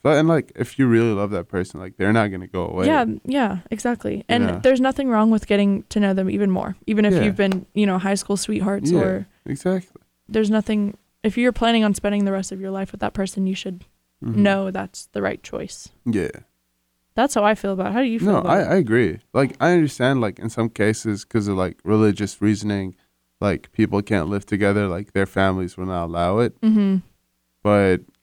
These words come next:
Speaker 1: I, no, I feel like, like, in such a complex envi-, like, we're living in a very fast-paced world, right?
Speaker 2: Yes.
Speaker 1: And you don't know how things are gonna work out, like, where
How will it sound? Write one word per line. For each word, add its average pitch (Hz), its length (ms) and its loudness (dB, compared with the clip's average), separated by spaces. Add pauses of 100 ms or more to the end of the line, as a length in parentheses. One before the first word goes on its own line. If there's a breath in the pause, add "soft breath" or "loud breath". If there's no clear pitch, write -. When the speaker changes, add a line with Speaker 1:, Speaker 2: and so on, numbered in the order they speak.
Speaker 1:
I, 110 140 2
no, 127 440 0
I 110 120 -2
feel 131 260 0
like, 104 500 0 (1200)
like, 117 260 2
in 117 140 2
such 120 360 0
a 113 60 -4
complex 104 880 -2 (880)
envi-, 101 460 2
like, 95 400 -4
we're 123 180 2
living 113 560 2
in 107 120 0
a 101 60 0
very 101 320 0
fast-paced 92 640 -2
world, 92 280 -4
right? 87 300 -4 (100)
Speaker 2:
Yes. - 360 -4
Speaker 1:
And 107 160 4
you 107 100 6
don't 107 140 4
know 104 100 0
how 95 140 0
things 101 300 -4
are 95 60 -8
gonna 90 200 -6
work 85 280 -8
out, 104 360 2 (460)
like, 92 340 0
where 101 260 2